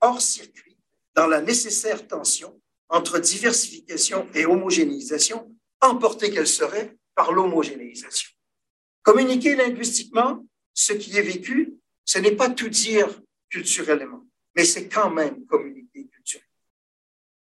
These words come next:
Je conclus. Le questionnement sur le rapport entre langue et culture et la crainte de la diversité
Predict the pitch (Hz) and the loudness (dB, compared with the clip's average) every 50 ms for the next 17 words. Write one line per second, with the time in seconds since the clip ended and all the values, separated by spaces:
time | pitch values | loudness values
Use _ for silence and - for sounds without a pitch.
0 | _ _ - - 208 208 220 196 - - - - - - - _ _ _ _ _ | _ _ -2 0 2 4 6 4 4 2 -4 -12 -18 -20 -20 _ _ _ _ _
1 | _ _ _ _ _ _ _ _ _ _ _ _ _ _ _ _ _ _ _ _ | _ _ _ _ _ _ _ _ _ _ _ _ _ _ _ _ _ _ _ _
2 | - 175 180 - 247 240 - - 233 240 233 254 294 302 294 - - 196 190 190 | 4 4 6 4 2 0 2 0 0 0 2 2 0 0 0 -2 -4 -4 -2 -2
3 | 185 185 180 175 175 - 247 233 - 175 170 170 - - 170 180 220 220 208 - | 0 0 -2 -2 -2 -2 -2 -2 -2 -4 -8 -8 -8 -6 -2 0 2 0 0 -2
4 | - - - - - - - - 240 226 - 220 - - - - - - 202 208 | -6 -8 -8 -10 -10 -8 -6 -4 -4 -2 -2 0 0 0 0 -2 0 0 2 2
5 | 208 - 165 - 151 151 143 147 147 143 151 156 151 151 - - - - - - | 2 0 -8 -8 -6 -4 -2 -2 -2 -2 -4 -4 -6 -8 -10 -8 -4 -2 -2 -2
6 | - - _ - 202 233 214 | -4 -6 _ -8 -8 -8 -8